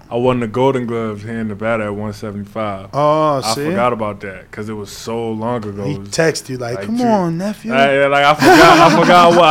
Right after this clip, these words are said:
Speaker 1: I did win the Golden Gloves here. I won the Nevada Golden Gloves, states and the regionals at one seventy-five. So that's, that's, that's definitely
Speaker 2: It's crazy.
Speaker 1: a weight
Speaker 2: I'm,
Speaker 1: that I
Speaker 2: I'm
Speaker 1: made
Speaker 2: more
Speaker 1: sure.
Speaker 2: interested in this fight after this interview because I didn't know your amateur background was that extensive.
Speaker 1: Yeah,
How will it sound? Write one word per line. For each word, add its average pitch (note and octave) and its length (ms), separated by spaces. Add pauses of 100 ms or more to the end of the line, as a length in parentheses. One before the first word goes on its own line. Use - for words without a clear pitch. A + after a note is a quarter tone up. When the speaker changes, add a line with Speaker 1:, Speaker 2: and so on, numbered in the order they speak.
(100)
Speaker 1:
I C#3+ 40
did D#3+ 160
win D#3+ 240
the F3 140
Golden D3+ 240
Gloves C3 300
here. C3+ 360
I A#2+ 60
won B2+ 220
the B2 80
Nevada A#2 380
Golden B2+ 300
Gloves, A2+ 460
states B2 360
and A#2+ 120
the A2+ 40
regionals A2 440
at G2+ 80
one G#2 140
seventy-five. G2+ 600 (600)
So G2 260 (260)
that's, G#2 300
that's, - 300
that's G#2 200
definitely G#2 420
Speaker 2:
It's G3 180
crazy. G3+ 540
Speaker 1:
a - 40
weight D3 80
Speaker 2:
I'm, B3 140
Speaker 1:
that A#3+ 120
I G#3+ 60
Speaker 2:
I'm D4+ 140
Speaker 1:
made D4 40
Speaker 2:
more C4+ 240
Speaker 1:
sure. B3 80
Speaker 2:
interested A#3+ 460
in G#3 100
this G3 180
fight G3 180
after F3+ 240
this D#3+ 120
interview G#3 320
because D3+ 320
I G3 220
didn't G3+ 300
know F#3+ 160
your E3+ 260
amateur E3+ 400
background D#3+ 460
was C3 120
that D3 160
extensive. C#3 800
Speaker 1:
Yeah, G2+ 180